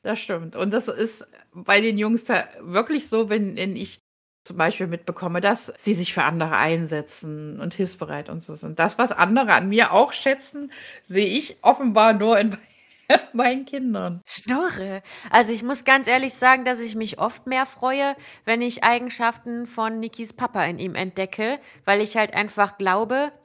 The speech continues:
Speaker 2: dass es Nikis Papa charakterlich und von der Persönlichkeit fürs Leben besser gerüstet ist als ich. Und ich mich freue, wenn ich das in Niki sehe, weil ich mir denke, dem wird's schon gut gehen, wenn er das so weitermacht.
Speaker 1: Da widerspreche ich dir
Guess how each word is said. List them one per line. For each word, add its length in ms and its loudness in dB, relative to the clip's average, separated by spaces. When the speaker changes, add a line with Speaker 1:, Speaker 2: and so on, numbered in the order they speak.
Speaker 2:
dass 400 2
es 180 -10
Nikis 440 -4
Papa 480 4
charakterlich 960 -2
und 180 -4
von 200 -4
der 120 0
Persönlichkeit 1300 -6
fürs 280 -6
Leben 320 -6
besser 320 -4
gerüstet 520 -12
ist 380 -12
als 240 -4
ich. 380 -14
Und 100 2
ich 160 2
mich 200 -2
freue, 440 4
wenn 140 0
ich 140 -8
das 200 0
in 140 -2
Niki 340 -4
sehe, 400 0
weil 220 2
ich 80 -6
mir 160 -2
denke, 360 -2
dem 200 -4
wird's 220 -4
schon 160 -4
gut 260 -4
gehen, 280 -8
wenn 160 0
er 80 -2
das 200 -2
so 160 -8
weitermacht. 600 -12
Speaker 1:
Da 180 4
widerspreche 520 -4
ich 80 -12
dir 140 -2